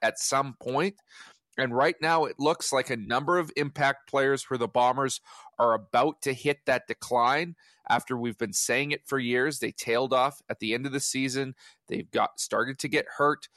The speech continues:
They are contemplating retirement, and it's going to be a lot harder for the Bombers to get back to the Grey Cup, to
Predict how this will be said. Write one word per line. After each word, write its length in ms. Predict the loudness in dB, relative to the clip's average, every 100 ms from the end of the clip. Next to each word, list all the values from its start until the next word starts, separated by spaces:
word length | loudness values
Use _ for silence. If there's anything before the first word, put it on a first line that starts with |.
| -20 _ _
They 80 | -2
are 100 | -2 -4
contemplating 800 | -2 -2 0 -6 -2 -2 0 -2
retirement, 760 | -4 -2 2 4 2 0 -4 -10 -20 _ _ -4
and 100 | -2
it's 140 | -4
going 240 | -4 -6 -4
to 100 | -2
be 100 | 0
a 60 |
lot 380 | 0 4 4 4 2
harder 580 | -6 2 6 6 4 0
for 180 | 0 0
the 120 | 0
Bombers 640 | 2 2 2 -2 -4 -8 _
to 100 | -14
get 340 | -14 -2 -2 -2 -8 _ 0
back 380 | 2 2 0 -4
to 80 |
the 80 | -4
Grey 280 | 0 2 2
Cup, 380 | 0 0 0 -4 -20 -20 _ -4
to 200 | -2